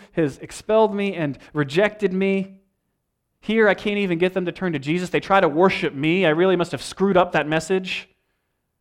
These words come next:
Now they're, they've killed him. They think they've killed him. Friends, sometimes what looks like failure, maybe even in your own eyes or, or failure in the world's eyes, is not failure at all.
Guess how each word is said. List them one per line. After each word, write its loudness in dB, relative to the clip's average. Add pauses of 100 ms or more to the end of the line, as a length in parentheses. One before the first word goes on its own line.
(1120)
Now -12
they're, -10 (760)
they've -8
killed 0
him. -4
They -8
think -8
they've -6
killed -12
him. -12 (2250)
Friends, -8 (1160)
sometimes -6
what -8
looks -6
like -6
failure, -2 (300)
maybe -10
even -6
in -4
your -4
own -4
eyes -4
or, -12
or -14
failure -6
in -8
the -8
world's -6
eyes, -4
is -14
not -10
failure -8
at -10
all. -14